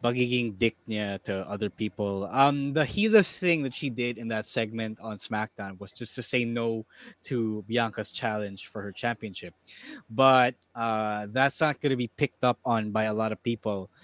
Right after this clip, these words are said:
especially if you're looking for a sign and a signal na, "Oh,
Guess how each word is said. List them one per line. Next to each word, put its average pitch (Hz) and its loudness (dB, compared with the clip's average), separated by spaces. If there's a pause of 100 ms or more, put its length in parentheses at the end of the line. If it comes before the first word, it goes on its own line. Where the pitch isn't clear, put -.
(280)
especially 117 0
if 107 -2
you're 117 2
looking 117 -4
for 113 -6 (100)
a 127 -2
sign 135 2
and 120 -4
a 117 0
signal 123 0
na, 113 -2
"Oh, 135 2